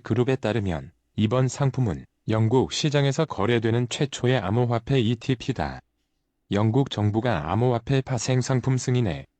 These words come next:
부정적인 기조를 취해온 만큼 이티피 출시도 다른 국가에 비해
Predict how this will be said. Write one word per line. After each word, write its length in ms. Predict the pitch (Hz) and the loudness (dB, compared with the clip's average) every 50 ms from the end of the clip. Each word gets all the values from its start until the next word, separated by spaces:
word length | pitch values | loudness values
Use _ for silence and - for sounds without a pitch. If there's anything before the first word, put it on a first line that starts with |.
| _ - | _ -2
부정적인 640 | - 120 117 127 127 123 120 120 123 120 139 139 123 | 0 2 2 2 2 2 2 2 2 2 0 0 0
기조를 400 | - 113 107 120 123 139 135 131 | -2 -2 0 0 2 2 2 2
취해온 500 | - - - 127 135 127 120 127 131 120 | 0 -2 -2 0 2 2 4 4 4 4
만큼 480 | 117 113 110 - - 101 71 65 - - _ _ _ - | 2 0 0 0 -2 -4 -4 -4 -8 -14 _ _ _ -2
이티피 480 | 104 110 107 - - 131 - - 151 139 | -2 -2 -2 -2 -2 -2 0 0 -2 -2
출시도 520 | - - 143 135 - - - 104 113 117 | 0 -2 -2 -2 -2 -2 -2 0 -2 -2
다른 340 | - - 95 90 117 107 76 | -2 -2 -2 0 0 -2 -2
국가에 580 | - - 107 107 - - 120 113 117 131 135 127 - | -2 -2 -2 -2 -2 -2 -2 0 2 0 0 -2 -2
비해 400 | - 104 101 87 85 69 - | -4 -4 -2 -2 -4 -6 -8